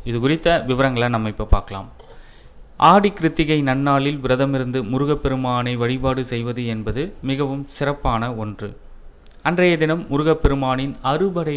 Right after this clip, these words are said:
வீடுகளிலும் சிறப்பு அபிஷேகங்கள், பூஜைகள், ஹோமங்கள், தேர்பவனி ஆகியவை சிறப்பாக நடைபெறும். இரண்டாயிரத்தி இருபத்தி ஐந்து ஆடி கிருத்திகை எப்பொழுது? ஆடி மாதத்தில் ஜூலை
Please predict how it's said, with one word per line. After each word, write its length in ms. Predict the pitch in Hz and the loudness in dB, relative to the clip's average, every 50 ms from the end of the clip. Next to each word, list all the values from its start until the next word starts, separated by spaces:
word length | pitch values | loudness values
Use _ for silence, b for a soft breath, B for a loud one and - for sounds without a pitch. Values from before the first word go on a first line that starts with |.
| 139 131 | -4 -2
வீடுகளிலும் 600 | 131 135 135 139 123 127 123 117 117 135 175 226 B B B B B B B - | -2 -2 -2 -4 -4 -2 -2 -2 0 0 -2 -2 B B B B B B B -2
சிறப்பு 340 | - 196 208 208 208 - 190 170 - 143 | 0 2 2 2 2 2 2 2 2 0
அபிஷேகங்கள், 680 | 127 131 143 143 - 147 135 127 131 127 127 143 165 180 170 - | -2 -2 -2 -2 -2 -2 -2 -2 -2 -2 -2 -2 -2 -2 -2 -2
பூஜைகள், 500 | 135 135 127 131 131 127 120 135 151 156 147 123 123 | -2 -2 0 -2 -2 -2 -2 -2 -2 -4 -4 -4 -2
ஹோமங்கள், 540 | 127 131 135 139 135 131 127 120 139 175 214 B B B B B B - - | 0 0 0 0 -2 -2 -2 0 0 -2 -2 B B B B B B -2 2
தேர்பவனி 600 | 160 165 170 165 160 147 139 131 131 127 131 135 - - - 123 | 4 4 4 4 4 4 4 4 4 2 0 -2 -4 -2 -2 0
ஆகியவை 340 | 123 123 123 120 120 120 131 143 - - | 0 0 0 0 0 -2 -2 -4 -6 -4
சிறப்பாக 680 | - 151 160 165 165 - 143 131 120 110 117 139 165 185 - - - - 110 110 113 117 | -2 0 0 0 2 4 4 4 4 2 -2 -4 -4 -6 -10 -16 -16 -12 -10 -6 -2 0
நடைபெறும். 440 | 117 113 113 107 104 101 95 95 95 - - B B B B B B B 147 | 2 2 2 2 0 -2 -4 -6 -8 -10 -16 B B B B B B B 2
இரண்டாயிரத்தி 720 | 165 196 202 196 190 185 175 165 160 156 151 - 151 143 135 | 2 4 6 6 6 4 4 4 2 0 0 0 -2 -2 0
இருபத்தி 360 | 135 135 143 143 139 - 135 127 123 120 | 0 0 0 -2 -2 -2 -2 0 0 0
ஐந்து 320 | 127 135 139 135 131 160 208 - B B B B B - 127 143 | 0 0 -2 -2 -2 -2 -2 -2 B B B B B 0 4 4
ஆடி 240 | 156 170 170 170 160 160 - - | 4 4 4 2 0 -2 -4 -2
கிருத்திகை 440 | 135 127 117 - 135 120 120 143 190 226 - - - - 117 117 113 | -2 -2 -2 -2 -4 -2 0 -2 -2 -4 -8 -14 -10 -6 -2 -2 -2
எப்பொழுது? 400 | 117 - 127 113 110 104 107 104 - - - - - - - - - - - - - - 127 131 | 0 0 0 0 0 0 -2 -6 -8 -10 -18 -20 -20 -20 -20 -20 -20 -20 -18 -14 -6 2 4 6
ஆடி 220 | 135 143 143 143 135 135 127 | 6 6 4 2 0 2 4
மாதத்தில் 500 | 131 135 135 139 135 - - 175 233 - B B B B B B B 143 160 | 4 4 4 2 0 0 -2 -2 -2 -2 B B B B B B B 2 4
ஜூலை 340 | 196 214 220 214 208 208 | 6 6 8 8 6 6